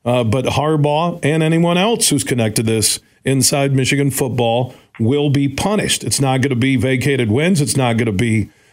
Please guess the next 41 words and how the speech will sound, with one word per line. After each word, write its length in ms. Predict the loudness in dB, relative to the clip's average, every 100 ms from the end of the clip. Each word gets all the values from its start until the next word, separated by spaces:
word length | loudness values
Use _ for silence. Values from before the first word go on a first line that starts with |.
| -4
uh, 280 | 0 2 0
inability 540 | 0 0 0 0 0 0
to 40 |
appear 280 | -2 0 0
in 100 | 0
championship 760 | 0 0 2 0 2 0 0
games. 560 | 0 2 2 2 0 -4 -12 -20 _
It 220 | -4 0
will 200 | 0 0
be 520 | 2 2 2 2 0 -6 _
minor 460 | -2 0 2 2 2
infractions, 920 | 0 0 -2 0 0 0 0 0 -4 _ _ _ _
and 140 | -2 0
it 80 | 0
will, 300 | 0 0 -2
unless 300 | 0 0 0
there's 180 | 0 0
more 240 | 2 2
to 120 | 0
the 80 | 0
story, 340 | 0 0 0 0
and 100 | 0
God 240 | 0 0
knows 340 | 0 0 0
every 200 | 0 -2
day 240 | 0 0 0
where 160 | 0 0
it's 160 | -2
going. 480 | -2 0 0 -4 -8 _ _ _ -2
And 140 | 0
I 100 | 2
look 200 | 2 2
at 100 | 0
Ohio 360 | 2 0 0 0
State, 440 | 0 2 0 0
that 280 | 0 0 0
if 160 | -2 0
you're 140 | 0
the 80 | 0
Big 280 | -2 -2 -4
Ten 500 | -2 -2 0 -2